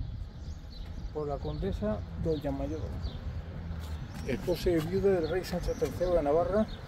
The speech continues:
según su testamento del año mil sesenta y seis.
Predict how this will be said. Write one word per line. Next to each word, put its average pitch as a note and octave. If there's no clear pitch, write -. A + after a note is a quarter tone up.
según D#3+
su F3+
testamento E3
del F3
año F#3+
mil G#3
sesenta D#3+
y A2+
seis. G2+